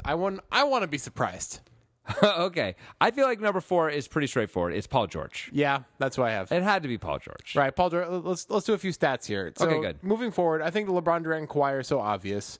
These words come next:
Speaker 2: Yeah.
Speaker 1: I think we need to justify the rest of our guys with stats a little bit. Right?
Speaker 2: Okay, well, go for it.
Speaker 1: All right.
Speaker 2: <laughs>
Speaker 1: Paul George, I, and one of the stats that I looked at a lot when making these rankings was win shares. I think
Speaker 2: Okay,
Speaker 1: that's
Speaker 2: look at you at Mister Advanced Stats.
Speaker 1: I think win shares are a very important stat.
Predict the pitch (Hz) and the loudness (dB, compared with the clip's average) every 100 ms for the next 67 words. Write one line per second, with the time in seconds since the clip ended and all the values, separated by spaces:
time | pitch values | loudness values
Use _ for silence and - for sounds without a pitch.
0 | - 139 - - 175 214 208 180 139 151 | -2 -2 0 0 0 0 0 -2 2 0
1 | 151 - 156 135 127 120 - 131 113 110 | 0 0 0 2 0 -2 0 0 0 -2
2 | 107 110 - 107 98 - 104 104 87 - | -2 -4 -4 -4 -4 -4 -4 -4 -6 -12
3 | - - _ - 127 120 110 98 110 107 | -14 -20 _ -4 0 0 -2 -4 0 0
4 | 87 - - _ - 131 - 92 69 - | -2 -8 -20 _ 0 0 0 -2 -2 0
5 | 143 139 127 - - - 214 - - - | 0 2 0 -4 -8 -2 -2 0 -2 -2
6 | - - 214 214 180 180 175 156 - - | -4 0 2 2 0 0 -2 -4 -6 -2
7 | 180 - 185 185 170 202 240 240 208 202 | -2 0 -2 -2 0 0 0 0 0 0
8 | 202 175 156 - 160 - 110 101 101 131 | 0 2 0 0 -2 -2 -4 -2 -2 -2
9 | - 160 143 127 120 - 151 139 131 110 | -4 -2 0 -2 -8 -4 -2 0 -2 0
10 | 120 127 139 123 110 101 147 143 - 92 | -2 0 -2 -2 -4 0 0 0 -6 -8
11 | - - - - _ - - 294 277 131 | -8 -10 -10 -12 _ 0 2 4 2 0
12 | 175 247 160 247 208 147 - 117 98 104 | -2 -2 0 2 2 0 0 -2 2 0
13 | 90 - - 80 131 170 214 202 214 208 | 0 -2 -2 0 2 2 2 2 2 0
14 | 180 170 131 127 127 135 151 165 160 165 | 0 0 0 0 0 0 -2 -4 -4 -6
15 | 101 92 104 | -6 -4 -6